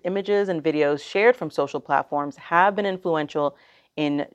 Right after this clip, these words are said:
cases with a global spotlight and in rare cases as acting as an alibi for a suspect. We're highlighting some recent and historic examples to help describe the varying influence social media can have on lawsuits. So today's episode is called,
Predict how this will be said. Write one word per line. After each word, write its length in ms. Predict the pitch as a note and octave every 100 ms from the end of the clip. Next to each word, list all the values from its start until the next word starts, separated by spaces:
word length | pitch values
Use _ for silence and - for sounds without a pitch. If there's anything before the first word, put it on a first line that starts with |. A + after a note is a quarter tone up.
| _ _ _ _
cases 540 | - D#3+ C#3+ - C#3+ C#3+
with 120 | C#3+
a 80 | C#3
global 460 | - D#3 E3+ E3+
spotlight 640 | E3 - C#3 C#3+ C3+ C#3 _
and 200 | G#3 A#3+
in 140 | F#3 D#3+
rare 240 | D3+ D3+
cases 640 | D3 D3 C#3 D3 C#3+ C#3 -
as 340 | - C3+ C3+ C3+
acting 260 | C#3+ - D3
as 80 |
an 80 | C3+
alibi 400 | - G#3 D3+ C#3+
for 180 | C#3+ B2+
a 60 | C3+
suspect. 640 | D3+ C#3+ - - - _ _ _ _ _
We're 100 | D#3+
highlighting 400 | A3 A#3 A#3 A3
some 200 | - D#3
recent 340 | G3+ G#3+ G3+ - -
and 180 | G3+ A3
historic 340 | G3+ F3 E3
examples 580 | C#3+ D#3 C#3+ C#3+ C#3 C3+
to 100 | D3+
help 200 | D3+ C#3+
describe 520 | B2+ - D3+ D3 -
the 80 | D3
varying 340 | C3+ F#3 G3
influence 580 | - D#3 - D3+ D3 C#3+ -
social 320 | - E3 D#3+
media 240 | D#3 D#3
can 140 | D3+ C#3
have 240 | D3 C#3+
on 220 | D#3 D3+ D3
lawsuits. 600 | C3 - - - _ _ _ _ _ - _
So 120 | -
today's 280 | - E3+ F3
episode 380 | A#3 A#3 A#3+ A3
is 100 | G#3
called, 420 | - F3 E3+ F3